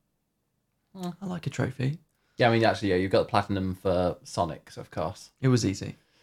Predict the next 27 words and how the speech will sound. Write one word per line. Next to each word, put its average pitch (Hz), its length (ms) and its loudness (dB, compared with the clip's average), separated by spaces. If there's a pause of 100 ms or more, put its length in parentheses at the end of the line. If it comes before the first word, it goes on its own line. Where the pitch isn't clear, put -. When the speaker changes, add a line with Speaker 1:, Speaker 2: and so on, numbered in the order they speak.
(420)
Speaker 2:
Yeah, 170 640 8
I 156 100 4
just 165 260 -2 (160)
don't 170 140 4
think 156 120 2
you 131 60 2
should 131 140 -4
play 131 200 -4
it. 131 100 -6 (920)
'Cause - 140 -2
you 156 60 2
don't 156 200 4
enjoy 104 320 2
it. - 360 0 (1000)
You're 135 160 -2
often 127 200 0
quite 107 180 2
miserable 101 440 2
when 95 100 2
I 92 60 0
go 92 180 2
in 92 100 0
there 90 140 2
and 90 80 0
you're 95 80 -4
playing 87 320 -2
it. 90 120 -4